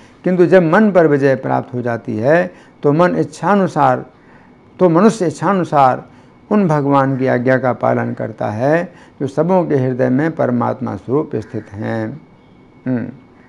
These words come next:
तो गीता छः पैंतीस में श्री कृष्ण ने कहा है कि मन को अभ्यास तथा वैराग्य इन दो विधियों के द्वारा वश में किया जाता है। हम्म, "अभ्यासेन तु कौन्तेय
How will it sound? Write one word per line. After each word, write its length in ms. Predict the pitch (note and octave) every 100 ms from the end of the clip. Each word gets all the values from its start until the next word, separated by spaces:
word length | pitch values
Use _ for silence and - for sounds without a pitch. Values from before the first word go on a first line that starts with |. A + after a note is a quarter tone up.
| - _ - - - - - - -
तो 80 |
गीता 460 | D3+ F3+ G3 G3+ G#3
छः 360 | - - F#3 G#3
पैंतीस 480 | G3+ D3 C#3+ A#2
में 360 | A#2+ C3+ D#3+ G3+ - - -
श्री 240 | C#3+ C#3 C3+
कृष्ण 300 | B2+ C3+ B2+
ने 180 | B2+
कहा 300 | B2 A#2 A#2+
है 320 | A2+ B2 A#2+ C#3+ - - -
कि 120 | C3
मन 200 | C3 C#3+
को 140 | C#3+
अभ्यास 500 | C#3+ C3 A#2 B2 E3
तथा 260 | D#3 C#3 C3+
वैराग्य 600 | B2 A#2+ C3+ D3+ B2 A#2 - - -
इन 200 | C#3 C#3
दो 180 | C3 G3
विधियों 440 | F3 E3 C#3 D3 C#3
के 120 | C3
द्वारा 400 | A#2+ A#2+ E3 G3+ - - - A#2
वश 240 | A2+ -
में 280 | B2+ G3 B3 - - - -
किया 240 | B2 A2+
जाता 340 | G#2+ G2+ G#2
है। 280 | G2+ A2+ A2+
हम्म, 520 | B2 - - B2 A#2+ C#3 - - - -
"अभ्यासेन 720 | B2 C3 C#3+ C3 D3 D3 C#3
तु 120 | C3+
कौन्तेय 640 | C3+ B2+ B2+ C3+ F3+ G#3+